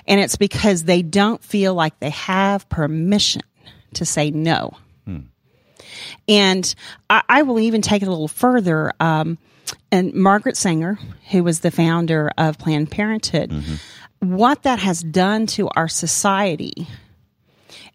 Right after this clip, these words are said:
Speaker 1: is that is, it has shown us that if an embryo doesn't have value, then babies don't have value. You know, if it, people don't have value,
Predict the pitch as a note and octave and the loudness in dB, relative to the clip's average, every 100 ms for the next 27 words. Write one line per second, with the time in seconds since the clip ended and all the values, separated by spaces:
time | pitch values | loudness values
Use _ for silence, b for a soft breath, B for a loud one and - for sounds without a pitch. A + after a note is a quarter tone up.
0 | - G3 F3+ F3+ F3+ F3 - - _ F#3 | -2 0 0 0 0 -2 -4 -6 _ -2
1 | F3 D#3+ - C#4 D4+ C4 E3 D#3+ - E3 | 0 0 2 4 4 4 2 0 0 0
2 | D3 - B B B F#3 E3+ - F#3+ A3 | 0 -6 B B B 0 0 0 2 2
3 | A3+ A3 D3+ D#3 D3+ D3 A2+ - D3+ D#3 | 2 2 0 0 -4 -6 -8 -8 -6 -4
4 | C3+ D#3 D3 D#3+ A3 B3 B B B _ | -6 -4 -4 -2 -2 -4 B B B _
5 | _ - E3 D3 D#3 D3+ F#3+ F3 E3 D#3 | _ -6 -4 -2 0 2 0 -2 -2 -2
6 | D#3+ D3 D3+ C3 C#3 E3 D#3+ F#3+ F#3+ b | -2 -4 -4 -4 -6 -6 -4 -4 -6 b
7 | b b b F#3 E3 - F3+ F#3 - - | b b b 0 0 0 0 -2 -2 2
8 | A#3+ C4+ A#3+ F#3+ E3+ D#3+ D3+ D3+ D3+ E3+ | 4 4 4 2 2 0 2 2 2 2